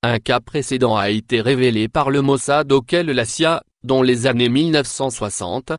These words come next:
avait demandé de lui procurer un exemplaire du mig dix-sept qui donnait des sueurs froides à l'armée américaine au Vietnam. Les services secrets israéliens ont alors pu en détourner un par le biais d'un officier de l'armée de l'air irakien dissident.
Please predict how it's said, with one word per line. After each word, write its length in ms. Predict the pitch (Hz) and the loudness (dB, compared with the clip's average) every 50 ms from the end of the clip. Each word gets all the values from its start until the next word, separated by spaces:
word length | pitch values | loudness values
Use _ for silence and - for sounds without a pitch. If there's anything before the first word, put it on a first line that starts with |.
| - _ _ | -10 _ _
avait 260 | - 120 117 123 120 | -2 0 0 0 0
demandé 460 | 117 127 135 135 135 131 127 139 147 | 2 2 4 4 4 2 2 0 -2
de 100 | 135 127 | 0 0
lui 200 | 131 127 131 131 | 0 2 0 -2
procurer 560 | 120 - - 180 170 - 170 151 120 120 113 104 | -4 -2 -4 -4 -2 -2 -4 -4 -2 -2 -4 -4
un 180 | 104 104 107 | -4 -2 -2
exemplaire 640 | 131 147 127 120 135 127 117 - 156 156 170 156 143 | -2 -2 0 0 -2 -2 0 0 0 0 0 0 -2
du 120 | 117 123 | -2 -2
mig 280 | 131 135 127 120 110 107 | -2 -2 -2 -4 -4 -6
dix-sept 500 | 101 104 104 101 - 139 131 120 - 135 | -6 -6 -6 -4 -2 -2 -2 -2 -4 -6
qui 160 | 123 - 131 | -6 -6 -4
donnait 300 | 127 123 127 123 123 123 | -2 0 0 2 2 0
des 140 | 113 113 107 | 0 -2 -4
sueurs 340 | 95 - - 156 160 160 147 | -4 -4 0 0 2 0 0
froides 340 | - - 110 110 113 127 131 | -2 -2 -2 0 0 0 0
à 120 | 110 104 | -2 -2
l'armée 400 | 107 113 120 113 113 117 127 123 | 0 -2 -2 -2 -2 -2 0 0
américaine 680 | 113 104 101 104 101 101 104 110 - 110 117 139 170 175 | 0 0 -2 -2 -2 -2 -4 -6 -4 -2 -2 0 0 0
au 80 | 151 120 | 0 -2
Vietnam. 720 | 101 101 110 120 113 - - 110 117 110 104 98 87 73 - _ _ _ _ _ _ _ _ | -2 -2 -2 -2 -2 -2 -4 -4 -2 -2 -2 -4 -6 -10 -16 _ _ _ _ _ _ _ _
Les 220 | 117 120 120 117 117 | -2 0 0 0 0
services 600 | - - 156 143 127 131 143 151 139 113 - 101 | 0 0 0 0 2 0 0 -2 -2 -2 -4 -6
secrets 440 | 92 - 120 110 - - 143 139 131 | -4 -4 -6 -6 -2 -2 -2 -2 -2
israéliens 840 | 127 135 127 - - 113 107 104 104 107 104 104 107 110 113 135 156 | -2 -6 -10 -8 -6 -4 -4 -2 -2 -4 -6 -4 -4 -4 -2 0 0
ont 160 | 170 160 135 | 0 -2 -2
alors 460 | 113 123 120 117 113 117 127 127 - | -2 -2 0 2 2 2 2 0 -2
pu 180 | - - 143 143 | -4 -4 -2 0
en 120 | 135 135 | 2 2
détourner 540 | 131 135 135 127 - 143 123 123 120 117 120 | 2 0 -2 -2 -2 -2 -2 0 2 2 2
un 160 | 113 110 131 | 2 0 0
par 180 | 139 - 101 98 | -2 -4 -4 -4
le 120 | 101 98 | -4 -6
biais 200 | 95 104 123 139 | -6 0 0 0
d'un 220 | 131 123 120 117 123 | 2 2 0 0 0
officier 480 | 131 123 - 120 113 - - 165 170 | 0 0 -2 -6 -6 -4 -2 0 0
de 120 | 170 143 139 | 2 2 2
l'armée 440 | 127 123 117 110 104 113 117 120 113 | 2 2 2 0 0 -2 -2 -2 -2
de 100 | 107 107 | -2 -2
l'air 240 | 110 117 117 110 | 0 0 -2 -2
irakien 560 | 107 120 117 110 110 110 - - 120 117 113 104 | -2 -2 -2 -2 -2 -4 -4 -2 -2 0 0 0
dissident. 520 | 98 113 110 - - 151 120 104 - - | -2 -6 -8 -8 -10 -8 -8 -8 -8 -8